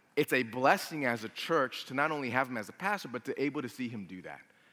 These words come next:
And I know that he's extremely thankful that he's able to go out and, and, and minister to other people and use his gifting in that way to serve the kingdom of God. And so,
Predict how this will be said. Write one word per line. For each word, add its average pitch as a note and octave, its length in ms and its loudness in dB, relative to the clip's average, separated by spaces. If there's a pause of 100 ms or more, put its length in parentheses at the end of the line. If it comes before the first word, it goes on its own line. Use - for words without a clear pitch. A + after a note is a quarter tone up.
(140)
And G#2 220 -2
I A2+ 80 2
know B2 340 2
that A#2 140 -2
he's A2+ 540 -6
extremely D3 720 -2
thankful A2+ 400 -2
that G#2 120 -2
he's G#2+ 140 -6
able G#2 200 -4
to G2+ 60 -8
go G#2+ 220 -4
out G#2+ 220 2
and, G2+ 160 -10
and, G2+ 100 -10
and G2 240 -8
minister A2 300 -6
to G2 100 -6
other G2+ 140 -6
people G#2+ 280 -10
and G2 140 -10
use G#2+ 160 -6
his G2+ 160 -10
gifting G2 340 -8
in F#2+ 100 -8
that G2 240 -2
way G2 220 -2
to F#2+ 180 -8 (240)
serve G#2+ 340 -6
the A2 60 -14
kingdom G2 320 -8
of E2 100 -12
God. F#2+ 300 -2
And F#2 100 -12
so, G2 240 -6